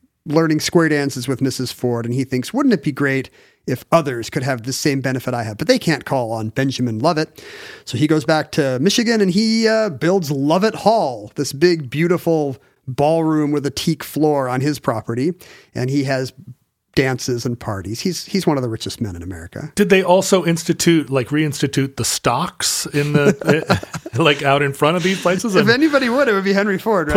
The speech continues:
Speaker 1: right?
Speaker 2: a, put a scarlet letter on.
Speaker 1: They burn a witch
Speaker 2: Yeah.
Speaker 1: every, uh,
Speaker 2: <laughs>
Speaker 1: every, uh, what is it called? Samhain. Uh, and, uh,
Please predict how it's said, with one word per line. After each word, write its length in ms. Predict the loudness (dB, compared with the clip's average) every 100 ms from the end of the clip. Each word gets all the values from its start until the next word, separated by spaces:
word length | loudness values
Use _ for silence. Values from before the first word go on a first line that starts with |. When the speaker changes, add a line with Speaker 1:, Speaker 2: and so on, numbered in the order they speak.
| 4
Speaker 1:
right? 80 | 4
Speaker 2:
a, 40 |
put 200 | 2 0
a 60 | 2
scarlet 400 | 2 2 2 2
letter 340 | 2 2 2
on. 420 | 0 -2 -4 -2
Speaker 1:
They 140 | 2 2
burn 320 | 4 2 4
a 100 | 2
witch 420 | 2 2 0 2
Speaker 2:
Yeah. 120 | 2
Speaker 1:
every, 500 | 4 4 4 4 4
uh, 340 | 2 2 2 0 -4 0
Speaker 2:
<laughs> 1120 | 0 0 -2 -2 -2 -8 -6 -6 -4 -2 0
Speaker 1:
every, 400 | 0 0 2 2
uh, 120 | 2
what 140 | 0 0
is 100 | -2
it 80 | 0
called? 360 | 0 0 -4
Samhain. 800 | -8 -2 0 2 2 2 0 -2 -6 -12 -12 -18 -18 -10
Uh, 460 | 0 2 2 0 -4 -8 -18 -20 _ -20 _ _ _ _ _ 0
and, 380 | 2 2 2 2
uh, 400 | 2 2 0